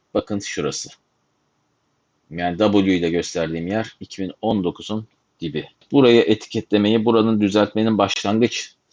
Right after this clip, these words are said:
zamanı olarak koyduğumda X'i buraya koyup Y'yi de buraya işaretlemiştim. Geçen sene pandemiyle beraber hatırlarsanız en kötüyü gördüğümü sürekli iddia etmiştim.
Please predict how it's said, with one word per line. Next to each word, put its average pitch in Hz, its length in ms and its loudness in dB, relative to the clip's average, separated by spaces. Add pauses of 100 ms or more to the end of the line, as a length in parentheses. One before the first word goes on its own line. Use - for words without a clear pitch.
(300)
zamanı 92 400 0
olarak 87 480 -2
koyduğumda 82 640 -2 (580)
X'i 123 520 2 (520)
buraya 85 360 2 (160)
koyup 95 360 0 (340)
Y'yi 104 340 6
de 120 100 6
buraya 104 200 6
işaretlemiştim. 90 800 -4 (220)
Geçen - 300 -4
sene 92 360 -6
pandemiyle 87 600 -4
beraber 71 360 -6
hatırlarsanız 80 720 -8
en 104 180 -2
kötüyü 90 360 -2
gördüğümü 85 440 -4
sürekli - 540 -6
iddia 92 340 0
etmiştim. 76 480 -8